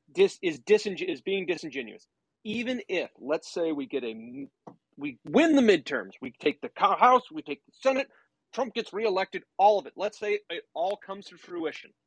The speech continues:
We will still be living in a country where there is a essentially insurgency of left-wing a-, activists in all layers of bureaucracy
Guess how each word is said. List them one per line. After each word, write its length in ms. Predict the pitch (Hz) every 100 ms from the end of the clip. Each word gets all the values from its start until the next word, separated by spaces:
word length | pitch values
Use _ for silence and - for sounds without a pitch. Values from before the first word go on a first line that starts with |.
| _ _ _ _ _ _ _ _
We 200 | 135 160
will 140 | 175 180
still 520 | - - - 220 240
be 100 | 240
living 320 | 226 208 196
in 80 | 196
a 60 | 196
country 480 | 170 156 - - _ _ _
where 160 | 160 160
there 180 | 156
is 140 | 156 143
a 180 | 147 - _ _ -
essentially 560 | 160 - 233 208 185 - _ _ -
insurgency 1080 | 196 - - - 214 240 262 240 254 247
of 160 | 185 143
left-wing 640 | 135 170 196 - 170 190 180 139
a-, 140 | 151 - _ _
activists 580 | 165 196 - 233 - - _ _ _ 196
in 180 | 185 - _ _
all 440 | 190 202 247 247 214
layers 320 | 214 214 185
of 100 | 160
bureaucracy 720 | 175 160 156 - - 247